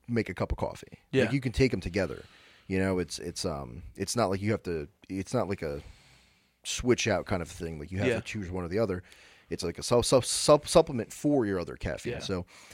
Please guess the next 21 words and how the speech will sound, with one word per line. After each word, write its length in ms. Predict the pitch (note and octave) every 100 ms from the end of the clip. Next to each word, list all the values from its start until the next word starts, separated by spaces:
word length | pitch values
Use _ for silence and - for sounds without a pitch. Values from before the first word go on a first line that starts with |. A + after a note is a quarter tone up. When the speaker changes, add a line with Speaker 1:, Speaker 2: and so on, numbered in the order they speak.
| -
Speaker 1:
I 60 | A2+
mean, 120 | G#2+
obviously, 400 | G2+ G#2 - F#2
in 80 | F2+
your 140 | G2+
case, 380 | - E2 - -
you 120 | E2
know, 60 | C2+
you 140 | F#2
do 180 | F2+ F#2+
drink, 320 | F2 D2 - - -
I 20 |
mean, 120 | E2+ F#2
you 40 |
drink 180 | F#2 E2+
a 80 | G1+
shitload 600 | - - - A2+ D#2 C#2+ F2+
of 220 | - - - -
<laughs> 220 | - -
caffeine. 460 | - D#2+ D2 F#2 D#2+
So, 320 | - E2+ D#2